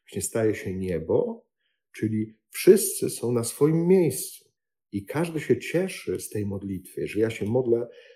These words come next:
do świętego Dominika, to najbardziej z tego się cieszy święty Franciszek i odwrotnie. No, że, że tu nie ma w ogóle żadnych zazdrości. Mam nadzieję, że macie takie doświadczenie, ale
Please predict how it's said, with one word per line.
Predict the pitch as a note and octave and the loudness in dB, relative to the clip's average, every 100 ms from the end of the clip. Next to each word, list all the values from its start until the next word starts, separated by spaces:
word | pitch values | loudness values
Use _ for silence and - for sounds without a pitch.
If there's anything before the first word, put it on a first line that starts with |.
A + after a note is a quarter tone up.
| - | -4
do | G2+ | -2
świętego | - A#2 A2+ A#2+ A2 | 0 2 4 6 6
Dominika, | G2+ G2+ C3 - C3+ | 4 2 0 -2 -6
to | - | -4
najbardziej | B2 B2 B2 C3 C#3+ C#3 | -2 0 0 -2 -2 -2
z | C3 | -2
tego | A#2+ A#2+ | -2 -2
się | - A#2 | -4 -8
cieszy | A#2 C3+ | -6 -4
święty | B2+ - B2 C#3 | -4 -4 -4 -2
Franciszek | C3+ E3 E3 - G3 - - _ | 0 -2 -2 -6 -8 -8 -20 _
i | - | -2
odwrotnie. | G#2+ B2+ C3+ F#3+ F#3 - _ _ _ _ _ _ - | 0 2 0 -2 -4 -12 _ _ _ _ _ _ -16
No, | D2+ A2 - | -8 -6 -4
że, | - G2 - | -4 -6 -6
że | - G2+ | -6 -8
tu | - | -4
nie | A2+ D3 | -2 0
ma | D3+ D3 - | 0 -2 -6
w | G#2 | 0
ogóle | C3+ C#3 C#3+ C3 | 0 0 -2 0
żadnych | C3 C3 C3 A#2 | 0 -2 -2 -2
zazdrości. | A2 F#2 - - - - - - _ _ _ _ _ _ _ _ | -2 -4 -2 -2 -4 -12 -20 -20 _ _ _ _ _ _ _ _
Mam | - F2 A#2+ | -10 0 4
nadzieję, | A#2+ A2+ B2 | 6 8 6
że | D3+ | 6
macie | E3+ D#3+ A#2+ | 4 4 0
takie | G#2 F#2+ G2+ | -2 -2 -2
doświadczenie, | G2 - A#2+ B2 - B2+ D2 - - | -2 0 -2 -2 -2 -2 -2 -8 -10
ale | E2 G2+ A2+ | -2 0 0